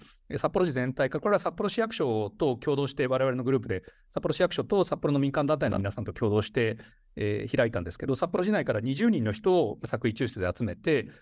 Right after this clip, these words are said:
で、えー、一ヶ月半にわたって議論をしたんですね。で、この時に、札幌で使ってるエネルギーをどう、えー、その脱炭素のものに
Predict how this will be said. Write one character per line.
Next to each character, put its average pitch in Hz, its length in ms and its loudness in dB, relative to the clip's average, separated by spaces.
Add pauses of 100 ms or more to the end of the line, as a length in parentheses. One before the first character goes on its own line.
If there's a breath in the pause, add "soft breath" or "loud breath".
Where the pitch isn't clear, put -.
(260 loud breath)
で、 151 420 0
え - 20 2
ー、 - 20 2
一 127 100 -2
ヶ 170 120 4
月 156 180 0
半 170 100 2
に 156 60 0
わ 95 100 0
た - 80 -2
っ - 60 -2
て 95 360 -4
議 113 120 -2
論 101 160 0
を 82 80 -4
し - 80 -12
た 104 140 0
ん 85 60 -2
で 82 60 -8
す - 120 -14
ね。 151 140 -2 (440 loud breath)
で、 - 80 0
こ 220 80 0
の 214 100 2
時 220 220 -2
に、 143 300 0 (380)
札 170 220 2 (100)
幌 262 160 2
で 247 120 2
使 - 240 -2
っ 262 60 4
て - 260 -2
る 240 120 2
エ 214 80 4
ネ 214 140 2
ル 233 120 0
ギ 139 300 -2
ー 135 40 0
を 165 320 4 (260)
ど 165 360 4
う、 - 60 -12 (220)
え 98 640 0
ー、 - 20 -6
そ 131 140 0
の 95 360 0
脱 131 260 0
炭 143 160 0
素 135 100 -2
の 101 60 0
も 101 100 -2
の 104 80 0
に 90 140 -4